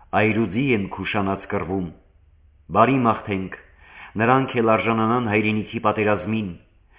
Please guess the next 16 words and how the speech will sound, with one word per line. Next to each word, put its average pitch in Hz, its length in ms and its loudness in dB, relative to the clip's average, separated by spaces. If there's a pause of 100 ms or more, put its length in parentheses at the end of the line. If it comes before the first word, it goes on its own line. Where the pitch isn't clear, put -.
(160)
Է, 107 240 0 (120)
իշխանիկ 117 680 0
դու 120 160 2
երանի 113 480 2
ես, 110 260 0
ապա 104 240 2
ի՞նչ 165 380 0
անեն 135 360 0
մեր 117 200 0
սրտի 117 360 -4
հատորները, 117 640 2 (460)
որ 104 220 2
օտարի 117 400 4
հողին 139 440 2
պիտի 135 280 0
խառնվեն։ 104 560 2